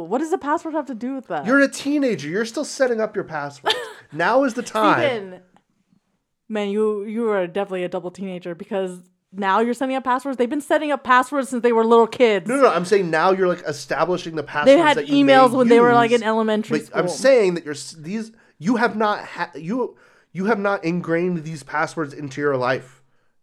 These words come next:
Speaker 2: You can change them. This
Speaker 1: This
Speaker 2: is
Speaker 1: is what
Speaker 2: also
Speaker 1: you do.
Speaker 2: probably just
Speaker 1: You
Speaker 2: a
Speaker 1: can
Speaker 2: code.
Speaker 1: ask her to change it. Like, "Oh, how about we change it to our, you know, to our anniversary or something?" That's fine. That's completely fine. But don't blow it up. Don't break up with someone. Don't make it into this big thing. If she's like, "No, I'm too lazy to do it."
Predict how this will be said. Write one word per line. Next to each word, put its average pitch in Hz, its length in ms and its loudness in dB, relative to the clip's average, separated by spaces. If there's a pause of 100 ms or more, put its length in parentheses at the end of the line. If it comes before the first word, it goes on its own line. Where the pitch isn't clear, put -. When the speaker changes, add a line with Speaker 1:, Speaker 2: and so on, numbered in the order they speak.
(600)
Speaker 2:
You 165 140 -8
can 220 180 -6
change 202 440 -2
them. 135 320 -2 (420)
This - 80 -8
Speaker 1:
This 349 80 6
Speaker 2:
is 403 60 6
Speaker 1:
is 466 40 8
what 427 140 8
Speaker 2:
also - 60 6
Speaker 1:
you 381 100 8
do. 359 120 6
Speaker 2:
probably 269 200 4
just 208 120 -6
Speaker 1:
You 285 100 4
Speaker 2:
a - 40 2
Speaker 1:
can 453 140 2
Speaker 2:
code. 480 80 2
Speaker 1:
ask 403 340 2
her 381 140 4
to 320 160 -4
change 269 420 -2
it. 349 180 -4
Like, 262 260 -2
"Oh, 233 600 2 (120)
how 330 120 0
about 359 140 2
we 359 100 0
change 339 220 -4
it 269 100 -10
to 294 160 -4
our, 254 240 2
you 226 180 -4
know, 196 400 -2 (340)
to 294 140 0
our 294 160 4
anniversary 220 500 -2
or 175 40 -10
something?" 180 300 -12
That's 311 280 -2
fine. 330 340 0
That's 240 140 -4
completely 277 480 -8
fine. 202 340 -4
But 247 220 -4
don't 339 320 4
blow 285 320 4
it 247 100 6
up. 240 320 2
Don't 262 260 -2
break 285 240 -4
up 254 200 -4
with 254 100 -4
someone. 240 360 -2
Don't 247 380 -2
make 262 220 -2
it 262 80 -8
into 233 180 -10
this 220 140 -8
big 214 320 -10
thing. 226 200 -6
If 185 100 -10
she's 247 180 -10
like, 226 160 -6
"No, 240 160 0
I'm 226 120 -2
too 247 140 -10
lazy 214 320 -4
to 175 100 -10
do 180 180 -8
it." 151 220 -12